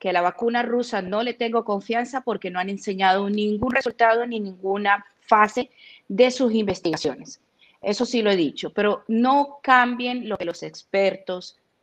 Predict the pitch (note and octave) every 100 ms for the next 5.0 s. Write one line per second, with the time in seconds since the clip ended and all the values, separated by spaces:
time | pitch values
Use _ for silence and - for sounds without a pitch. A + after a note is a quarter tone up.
0 | _ _ D3+ D3+ E3+ D#3+ C3+ - _ _
1 | _ _ _ _ _ - B3+ C4 C4+ B3
2 | A#3+ A3+ A3 F#3+ F#3+ F#3+ F#3+ F#3 - _
3 | - F#3 G#3+ A#3+ D4 E4+ - A3 - G#3
4 | G3+ F#3+ F#3+ F3 E3+ - F3+ E3+ A#3+